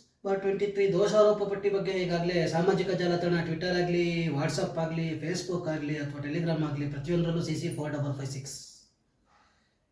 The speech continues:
ಬಾರ್ ಟ್ವೆಂಟಿ ತ್ರೀ ದೋಷಾರೋಪ ಪಟ್ಟಿ ನಿಮ್ಮ ಅನಕ್ಷರಸ್ಥ ಅನಾಗರಿಕ ಬಸವನಗುಡಿ ಮಹಿಳಾ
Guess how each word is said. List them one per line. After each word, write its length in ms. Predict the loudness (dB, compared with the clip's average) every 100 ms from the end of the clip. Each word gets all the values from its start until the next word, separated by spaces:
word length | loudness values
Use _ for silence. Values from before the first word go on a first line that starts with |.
| _ _ _
ಬಾರ್ 160 | -6 -4
ಟ್ವೆಂಟಿ 240 | -4 -4 -4
ತ್ರೀ 100 | -2 -2
ದೋಷಾರೋಪ 500 | -2 -2 0 0 0 -2
ಪಟ್ಟಿ 200 | -4 -2 0
ನಿಮ್ಮ 180 | 0 0 0 0
ಅನಕ್ಷರಸ್ಥ 640 | 0 0 4 6 6 2 -2 0 6
ಅನಾಗರಿಕ 540 | 8 10 8 6 0 -2
ಬಸವನಗುಡಿ 400 | -2 -2 -2 0 0
ಮಹಿಳಾ 220 | 0 -2